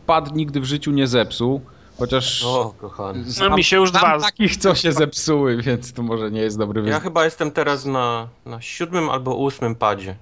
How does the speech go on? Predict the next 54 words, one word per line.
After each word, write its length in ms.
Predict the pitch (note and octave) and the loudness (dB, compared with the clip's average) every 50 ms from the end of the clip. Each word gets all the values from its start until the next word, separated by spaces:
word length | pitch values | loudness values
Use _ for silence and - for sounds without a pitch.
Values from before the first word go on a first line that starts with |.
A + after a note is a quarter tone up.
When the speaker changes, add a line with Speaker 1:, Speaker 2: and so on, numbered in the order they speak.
| _ - | _ -10
Speaker 2:
Mogę 180 | - B2 B2 C3 | -8 -4 -4 -2
zrobić 260 | B2+ C3 C3 B2 - | -2 -2 -4 -4 -6
kiedyś 220 | - C3 B2+ B2+ | -6 -4 -4 -2
zdjęcie, 340 | B2 B2+ C3 C3 C3 C3 C#3 | -2 0 0 0 2 2 0
mam 220 | B2+ A#2+ A#2 A#2 A#2+ | 2 2 2 0 0
wszystkie 340 | - - C3+ - - C3+ | -4 -6 -6 -2 -2 -2
kolory 380 | B2+ - C3 B2+ B2+ B2 A#2 A2+ | 0 2 2 2 4 2 2 0
chyba 200 | A#2 A#2 A2+ A2+ | -2 -2 -4 -4
tęczy, 380 | A2+ - B2 A2+ A2 - - G#2 | 0 0 0 0 0 -2 -4 -6
bo 100 | G#2+ G#2+ | -6 -6
kupuję 360 | - A#2+ A#2 - A#2+ A#2 A2 | -6 -6 -4 0 0 2 2
zawsze, 280 | A2 A#2 A#2 - - | 2 0 -2 0 0
jak 180 | A#2 A2 A2+ A2+ | 0 0 0 -2
kupuję 220 | - A#2+ C#3 C#3 | -6 -2 2 2
następnego, 440 | C3 B2+ A#2+ B2 C3+ B2+ B2+ B2+ B2+ | 2 2 2 2 0 0 2 2 0
to 120 | A#2+ - A#2 | -2 -2 -6
kupuję 300 | - B2 A#2+ B2 A#2+ A2+ | -6 -4 -2 -2 -2 0
w 40 | |
innym 220 | A#2+ B2 A#2+ A#2 A2+ | 0 0 0 0 0
kolorze, 320 | A2+ A#2+ A#2 A#2 G#2+ G#2+ | 0 0 0 0 0 -2
którego 260 | G#2+ - - G2+ G#2+ | -6 -6 -6 -4 -2
nie 100 | G#2 G#2 | -2 -2
miałem. 220 | G2+ G2 G2 G2 G2 G2 - - - - - - - | -2 -2 -4 -4 -6 -8 -14 -20 -20 -20 -18 -12 -10
Speaker 1:
O 100 | G2 F#2 | -10 -10
fuck. 420 | - - - F2 E2 D#2+ - _ _ _ _ _ _ _ _ _ _ _ _ _ _ _ - | -10 -12 -10 -10 -10 -10 -12 _ _ _ _ _ _ _ _ _ _ _ _ _ _ _ -6
Speaker 2:
No. 240 | - B2 A2+ G#2 G2+ G#2 - - - - | -2 0 0 0 -2 -4 -10 -14 -8 -2
Speaker 3:
Ja 60 | - | -2
Speaker 1:
Masz 140 | A2+ G#2+ - | -2 0 0
ten 100 | C3 A#2+ | 0 0
Speaker 3:
ja 40 | |
Speaker 1:
czerwony 400 | A#2+ - A#2+ A#2 B2 B2 B2 A#2+ | 2 0 0 2 2 2 2 2
z 60 | A2+ G#2 | 0 0
Gearsów? 480 | G#2 A#2 G#2 - - C3 D#3 - - - - _ _ _ _ _ _ _ - | -2 -4 -2 -2 -2 -2 -4 -4 -8 -18 -20 _ _ _ _ _ _ _ -4
Speaker 2:
Mam. 400 | - A#2 A#2 A#2+ A2+ A2+ G#2 G#2 G#2 - - - - | 0 2 2 4 2 2 0 -2 -8 -10 -14 -10 -6
Speaker 1:
<laughs> 1500 | B2+ - - - F#3+ - - G3+ - - G3+ - - G3+ - - - F3+ - - - - A#3+ C4 C4 G3 - - - - - | -4 -2 2 0 0 0 0 -2 0 0 -2 0 0 -2 -2 -2 -2 -4 -4 -6 -10 -10 -8 -4 -2 -4 -4 -4 -6 -8 -6
Speaker 2:
Mam 120 | A#2 A2 | -6 -4
czerwony, 440 | A2+ - B2 A#2+ A#2 C#3+ E3 F3 E3 | -2 -2 -2 0 2 4 4 4 4
mam 140 | D3 C3+ B2+ | 4 4 2
niebieski, 360 | B2 B2 C#3 D3+ D3+ - C#3 | 2 2 0 -2 -2 -2 -2
mam 140 | B2+ A#2+ A#2+ | -2 0 0
zielony, 340 | A2+ B2 B2 C3 C#3 D3+ C#3+ | 0 0 0 0 0 0 0
mam 140 | C3 A#2+ A#2+ | 0 0 0
ten, 220 | A#2+ - B2 A#2+ | 0 0 -2 -2
co 180 | A#2 - A#2+ A2 | -2 -2 -4 -4
wygląda 340 | A2 A#2+ A2 A#2 A2+ A2+ A2 | -4 -4 -4 -2 0 0 0
jak 120 | G#2 G#2+ | 0 2
lustro, 680 | A#2 C#3 E3 E3+ - - - D3 D3 C#3+ C#3+ D3 D3+ | 2 2 2 0 0 0 2 4 4 4 4 2 2
mam 200 | D3 B2+ A#2 A#2+ | 0 -2 -2 -2
ten, 180 | A#2 - A#2 A2+ | -2 -4 -4 -4
co 60 | A#2 | -4
Speaker 1:
Mhm. 160 | B2+ A2+ A2 A2 | -4 -4 -2 -2
Speaker 2:
jest, 420 | G#2+ G#2+ G#2+ A2 G2+ F#2 - - | -2 -2 -4 -6 -12 -16 -14 -12
y, 280 | - G2+ G#2 G#2 G#2 G#2 | -8 -4 -2 0 0 0
Speaker 3:
Masz 100 | G#2 G#2 | 0 0